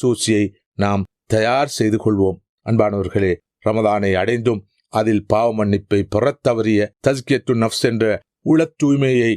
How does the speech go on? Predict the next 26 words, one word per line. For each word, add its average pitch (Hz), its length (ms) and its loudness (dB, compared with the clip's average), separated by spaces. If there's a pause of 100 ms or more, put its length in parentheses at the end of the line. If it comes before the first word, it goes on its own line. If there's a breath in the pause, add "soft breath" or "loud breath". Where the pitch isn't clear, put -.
(120)
பெறத் 165 360 0
தவறிய 113 360 0 (220)
துர்ப்பாக்கிய 107 720 0
வான்களாக 98 680 -2 (100)
நானோ 104 380 -2
நீங்களோ 95 420 2 (200)
இருந்துவிடக் 101 580 0
கூடாது. 110 340 0 (380)
ஒரு 98 200 0
புதிய 123 280 2
மனிதனாக 101 540 0
மாற, 104 240 0 (220)
ஒரு 98 200 -4
புதிய 127 340 0
பாதையிலே 104 560 0 (240)
ஒரு 98 180 -2
புதிய 143 300 2
பயணத்தை 117 500 -2
தொடர 107 380 0 (260)
இந்த 110 180 2
ரமதான் 147 480 -2 (220)
நம் 107 160 0
ஒவ்வொருவருக்கும் 110 720 0 (200)
துணை 120 360 0
நிற்க 117 320 -2
வேண்டும் 110 480 0